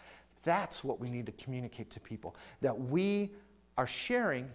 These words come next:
in love. Because when you're sharing in love, you don't fight.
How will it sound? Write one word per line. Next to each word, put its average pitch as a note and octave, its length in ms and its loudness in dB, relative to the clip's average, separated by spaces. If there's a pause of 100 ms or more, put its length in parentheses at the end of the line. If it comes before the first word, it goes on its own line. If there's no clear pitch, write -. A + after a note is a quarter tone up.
(440)
in G#3 200 -2
love. A#3 320 0 (520)
Because B3 300 6
when C4+ 140 10
you're C4+ 80 10
sharing D#4+ 380 8
in A3 160 6
love, G#3+ 340 8
you A3+ 80 2
don't A#3 200 4
fight. D#3 500 -4